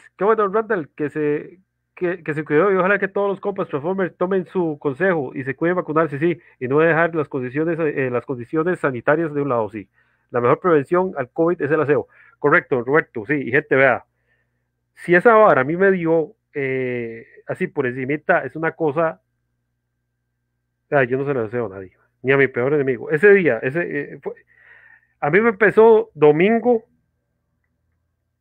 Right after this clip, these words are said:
como a eso a las seis de la tarde, y yo amanecí lunes, mae, yo no podía moverme de la cama.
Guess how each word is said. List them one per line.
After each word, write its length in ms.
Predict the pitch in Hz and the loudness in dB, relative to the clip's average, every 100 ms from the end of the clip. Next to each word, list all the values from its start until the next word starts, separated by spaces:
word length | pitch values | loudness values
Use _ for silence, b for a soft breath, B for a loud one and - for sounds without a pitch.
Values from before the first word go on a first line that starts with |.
| _ _ _ _ _ | _ _ _ _ _
como 220 | 151 139 | -4 0
a 60 | 156 | 0
eso 120 | 185 | 0
a 40 | |
las 100 | 170 | -2
seis 120 | 165 | -4
de 60 | 170 | -4
la 140 | 156 | -4
tarde, 200 | - 92 _ _ _ _ _ _ _ _ _ _ | -6 -16 _ _ _ _ _ _ _ _ _ _
y 120 | 127 | -2
yo 120 | 151 | 2
amanecí 360 | 185 208 185 170 | 2 4 2 0
lunes, 340 | 151 180 214 - _ _ _ _ _ _ _ _ _ _ _ _ - | -2 -4 -8 -12 _ _ _ _ _ _ _ _ _ _ _ _ -2
mae, 300 | 160 123 101 | 2 2 0
yo 100 | 135 | -2
no 100 | 147 | 0
podía 220 | 156 143 | 0 0
moverme 300 | 139 104 101 | -2 -8 -12
de 40 | 92 | -20
la 40 | |
cama. 180 | _ _ | _ _